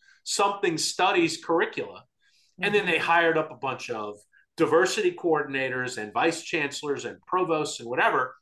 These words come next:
Speaker 1: People who, like, had nothing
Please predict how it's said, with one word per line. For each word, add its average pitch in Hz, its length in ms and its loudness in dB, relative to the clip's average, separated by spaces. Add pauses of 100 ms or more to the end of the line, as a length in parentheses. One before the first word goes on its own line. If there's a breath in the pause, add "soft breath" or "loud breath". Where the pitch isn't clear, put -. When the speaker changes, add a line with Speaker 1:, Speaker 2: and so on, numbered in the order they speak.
(1000 loud breath)
Speaker 1:
People 302 400 4
who, 226 260 -4
like, 180 240 0
had 208 380 2
nothing 196 600 0